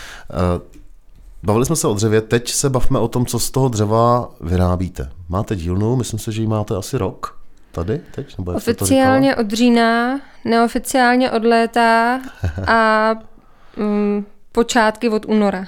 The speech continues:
Speaker 1: Hmm. Kolik máte zakázek?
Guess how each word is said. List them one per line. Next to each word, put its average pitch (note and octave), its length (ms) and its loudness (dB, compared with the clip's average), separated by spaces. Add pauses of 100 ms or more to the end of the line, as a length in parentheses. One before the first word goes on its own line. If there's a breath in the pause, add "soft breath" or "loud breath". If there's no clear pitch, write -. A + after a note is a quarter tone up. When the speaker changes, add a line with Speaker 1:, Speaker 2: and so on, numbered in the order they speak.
Speaker 1:
Hmm. F#3+ 240 2 (1500 loud breath)
Kolik B2 200 4
máte C3+ 220 2
zakázek? D3 600 -4